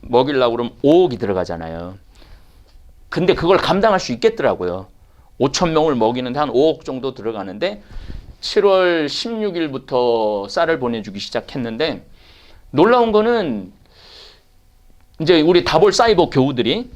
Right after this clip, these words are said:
"어? 신부님 쌀, 음, 보내주기 운동한다고." 그래갖고 돈을 보내줬는데 지금 일억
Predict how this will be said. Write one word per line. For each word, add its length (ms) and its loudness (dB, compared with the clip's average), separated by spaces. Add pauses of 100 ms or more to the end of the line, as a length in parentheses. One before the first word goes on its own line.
(760)
"어? 280 4 (140)
신부님 540 0
쌀, 720 0 (300)
음, 300 -4
보내주기 400 0
운동한다고." 640 0
그래갖고 340 -2
돈을 340 2
보내줬는데 760 -2 (800)
지금 260 -4
일억 540 0